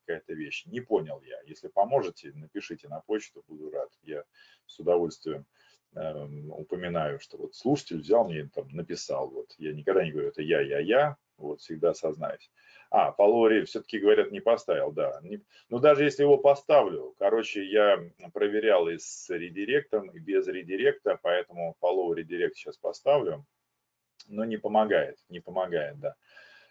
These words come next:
Э, я хочу показать отладку. Значит, я вот покажу, посмотрите проблему. Я подо-, могу подозревать, что, например, вот на этом шаге, вот в этом выражении где-нибудь ошибся,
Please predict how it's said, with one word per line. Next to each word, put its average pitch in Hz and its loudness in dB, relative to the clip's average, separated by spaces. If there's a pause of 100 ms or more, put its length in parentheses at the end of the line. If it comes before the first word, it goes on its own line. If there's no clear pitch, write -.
(120)
Э, 90 2
я 107 4
хочу 139 0
показать 123 4
отладку. 117 2
Значит, - -18
я 101 6
вот 98 0
покажу, 90 -2
посмотрите 98 -6
проблему. 85 -2 (480)
Я 120 6
подо-, 127 4
могу 127 2
подозревать, 127 2
что, - -2
например, 113 -2
вот 113 2
на 117 4
этом 101 0
шаге, 117 0
вот 87 -4
в 95 0
этом 85 2
выражении 95 4
где-нибудь 87 -14
ошибся, - -4